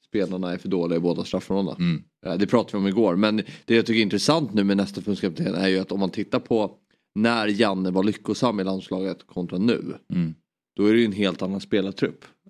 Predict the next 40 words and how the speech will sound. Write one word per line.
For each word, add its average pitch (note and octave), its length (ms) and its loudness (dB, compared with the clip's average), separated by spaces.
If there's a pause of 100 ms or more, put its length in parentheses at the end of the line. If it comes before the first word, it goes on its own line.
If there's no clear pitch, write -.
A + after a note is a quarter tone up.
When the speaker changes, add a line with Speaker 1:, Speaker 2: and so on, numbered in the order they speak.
Speaker 1:
Alltså G2 220 -10
det F#2 220 0
är, F2 60 -2
det E2+ 360 -4
är, - 40 -12
det E2 100 -6
är F#2+ 140 0
yngre B2 220 4
spelare, G#2 520 -2
Speaker 2:
Mm. F#2+ 340 2
Speaker 1:
därför F#2+ 180 -6
tror A2 100 0
jag G2 80 -2
att - 40 -12
vi F#2 40 -10
behöver F2+ 320 0
en F2+ 180 -2
ny F#2 120 0
tränare F2+ 440 -2
som F2+ 280 -6
är G2+ 60 -4
bättre F2+ 340 -4
på - 100 -10
att - 100 -12
hantera B2+ 460 0
de F#2+ 120 -4
yngre F#2+ 180 -4
spelarna. F#2+ 260 -4
Och G2+ 80 -2
det A2+ 80 6
är C3 40 8
inte C#3+ 140 2
bara G#2 120 -2
fotbollsmässigt, B2+ 680 -6
det - 80 -4
tror C#3 180 2
jag G#2+ 120 -2
också - 200 -4
är G#2 40 2
ledarskapsmässigt. - 920 -6